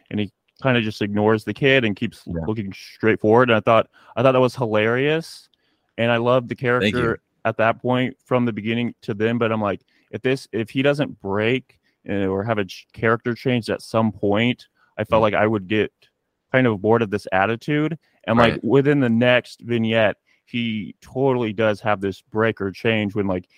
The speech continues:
Speaker 1: he gets down on all fours and is, like, crawling around the, uh, train 'cause he
Speaker 2: Right.
Speaker 1: saw these two kids, like, fighting, and now he kind of feels, he kinda, like, has this youthness.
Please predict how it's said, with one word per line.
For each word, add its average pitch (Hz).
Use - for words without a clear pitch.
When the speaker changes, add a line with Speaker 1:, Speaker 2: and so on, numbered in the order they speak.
Speaker 1:
he 120
gets 117
down 110
on 104
all 104
fours 107
and 104
is, 98
like, 95
crawling 110
around 104
the, 104
uh, 95
train 104
'cause 101
he 90
Speaker 2:
Right. 87
Speaker 1:
saw 120
these 104
two 113
kids, 107
like, 95
fighting, 107
and 98
now 98
he 107
kind 104
of 90
feels, 98
he 117
kinda, 131
like, 117
has 113
this -
youthness. 110